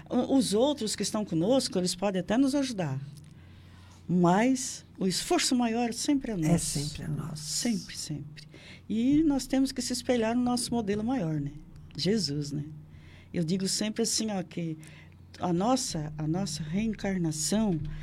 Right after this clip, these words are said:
Speaker 1: que nós trouxemos, como Jefferson já, também já tinha falado, e como nossos estudos aqui, esse livro, Renovando Atitudes, também ele fala muito, ah, nós trouxemos as nossas dificuldades, todas elas.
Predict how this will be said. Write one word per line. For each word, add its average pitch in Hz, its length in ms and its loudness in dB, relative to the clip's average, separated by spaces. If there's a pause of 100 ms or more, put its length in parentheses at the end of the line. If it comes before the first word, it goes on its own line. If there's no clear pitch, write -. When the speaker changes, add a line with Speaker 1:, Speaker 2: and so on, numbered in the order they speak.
(300)
Speaker 1:
que - 100 -2
nós 190 260 0
trouxemos, 190 720 -2
como 170 240 0
Jefferson 170 500 -2
já, 156 200 -4 (240)
também 160 260 2
já 160 100 -2
tinha 165 220 -2
falado, 160 440 -2
e - 20 -4
como 165 260 0
nossos 165 380 0
estudos 160 320 -4
aqui, 165 280 -4 (320)
esse - 280 0
livro, 156 320 2
Renovando 165 480 0
Atitudes, 170 560 -2
também 165 260 2
ele 170 140 0
fala 160 320 -4
muito, 160 440 -2 (540)
ah, 175 500 -2
nós 190 300 -2
trouxemos 202 840 -2 (140)
as 175 160 -4
nossas 175 320 0
dificuldades, 170 760 -4
todas 262 380 -2
elas. 139 420 -4